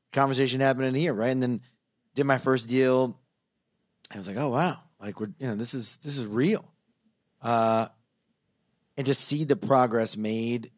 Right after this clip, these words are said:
you know, when I'm in Miami and people are saying, "Oh, Tampa, Florida Funders,"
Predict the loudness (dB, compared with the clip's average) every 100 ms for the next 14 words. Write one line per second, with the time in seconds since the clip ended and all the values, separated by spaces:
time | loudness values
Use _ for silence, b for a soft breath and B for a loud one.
0 | _ -8 -4 -2 -2 -2 -2 -2 -4 -4
1 | -4 -4 -4 -6 -8 -10 -8 -6 -6 -6
2 | -6 -4 -6 -6 -6 -4 -4 -4 -6 -4
3 | -6 -6 -6 -6 -6 -10 -16